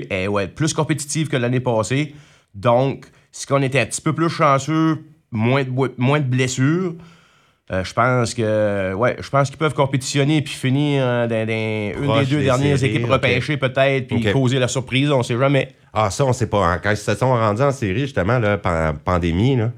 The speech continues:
Speaker 2: euh, on s'attendait pas à ça. Puis regarde, finale de la Coupe cette année quand même, là.
Speaker 1: C'est sûr.
Speaker 2: Puis ça, ça peut causer la surprise. Il s'agit d'entrer en série pour que tout soit
Speaker 1: Et
Speaker 2: possible.
Speaker 1: voilà, un coup rentré, tout est possible. C'est, c'est...
Speaker 2: Hey, ben, on va avoir beaucoup à jaser, là, concernant les Canadiens. Euh, Richard, justement,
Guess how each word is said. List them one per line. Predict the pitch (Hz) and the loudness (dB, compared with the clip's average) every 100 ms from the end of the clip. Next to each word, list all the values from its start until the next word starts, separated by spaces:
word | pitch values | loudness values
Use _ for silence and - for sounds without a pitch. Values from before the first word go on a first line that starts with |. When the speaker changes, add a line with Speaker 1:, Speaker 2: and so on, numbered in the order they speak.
| - - _ - | -12 -20 _ -6
Speaker 2:
euh, | 80 78 78 | 0 2 2
on | |
s'attendait | 73 82 82 82 | 0 -4 -2 -2
pas | 87 87 | 0 0
à | |
ça. | - 107 | 0 -2
Puis | 131 71 | -2 -2
regarde, | 82 107 120 | 0 0 -2
finale | - 82 92 | -6 -2 0
de | |
la | 90 | -2
Coupe | 82 78 | -4 -4
cette | 82 | -2
année | 95 | 0
quand | 127 85 | 0 0
même, | 85 80 67 | 0 0 -2
là. | 65 | -8
Speaker 1:
C'est | - 80 | -10 -8
sûr. | 90 98 | -6 -8
Speaker 2:
Puis | 87 | -4
ça, | 104 | -2
ça | 95 | -2
peut | 87 98 | 0 -2
causer | - 95 101 | 0 -2 0
la | 95 | -2
surprise. | - 98 104 | -2 -8 -6
Il | |
s'agit | 165 151 185 | -2 -2 0
d'entrer | 151 117 104 120 123 | 0 0 0 0 0
en | 80 | -2
série | 80 80 90 | -4 -6 -6
pour | - | -6
que | - | -6
tout | 76 - | -6 -2
soit | 95 | -2
Speaker 1:
Et | 78 | -2
Speaker 2:
possible. | 71 104 | -2 0
Speaker 1:
voilà, | 107 117 101 90 | 0 0 -2 -4
un | 92 | -6
coup | - 123 | -2 0
rentré, | 127 120 139 | 2 2 0
tout | 135 127 | -2 -2
est | 127 | -4
possible. | 127 117 139 135 104 - 95 87 | -4 -2 -2 0 -2 -8 -12 -12
C'est, | - - | -14 -16
c'est... | - - - 90 - _ - _ | -16 -18 -16 -18 -18 _ -20 _
Speaker 2:
Hey, | - 90 127 - - - | -2 -2 -4 -14 -18 -4
ben, | 92 | 0
on | |
va | 107 | 2
avoir | 160 175 190 | 2 2 0
beaucoup | 143 - 208 | 0 0 2
à | 135 | 2
jaser, | 117 101 95 107 | 2 2 2 2
là, | 87 | 0
concernant | 82 95 101 95 123 | 0 -2 0 0 2
les | 113 | 2
Canadiens. | - 101 92 82 85 104 | 0 0 0 0 0 2
Euh, | 131 127 92 78 - - - | 2 2 0 -2 -6 -20 -6
Richard, | 87 98 - 113 117 | -4 -2 -2 0 0
justement, | 92 98 90 | -2 0 2